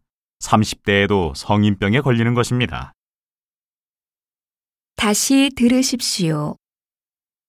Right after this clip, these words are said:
Speaker 2: 선생님, 요즘 사오십 대뿐 아니라 삼십 대까지 성인병으로 고생하는 사람들이 많습니다. 이런 현상에 대해 어떻게 생각하십니까?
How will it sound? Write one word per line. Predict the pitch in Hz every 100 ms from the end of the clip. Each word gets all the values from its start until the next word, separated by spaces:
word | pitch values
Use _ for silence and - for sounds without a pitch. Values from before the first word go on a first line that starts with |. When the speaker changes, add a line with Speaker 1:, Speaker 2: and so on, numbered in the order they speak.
| _ _ _ _ _ _ _ _ _ _ -
Speaker 2:
선생님, | - 311 311 294 285 180 - - _ _ _ _ -
요즘 | 226 220 285 311
사오십 | 311 370 359 359 -
대뿐 | - 320 - 294
아니라 | 269 220 208 220 170 - _ _ -
삼십 | - 330 - -
대까지 | 294 294 233 - 208 233 156 - -
성인병으로 | - 320 330 320 302 269 277
고생하는 | 285 196 254 254 254
사람들이 | 262 269 247 175 165
많습니다. | 175 220 - 214 175 147 147 - _ _ _ _ _ _ _ _ -
이런 | 196 220 247 254
현상에 | 294 269 285 254 254
대해 | 190 180 208 208 _ _ -
어떻게 | 175 180 277 269 269
생각하십니까? | 262 240 226 208 170 147 - 208 190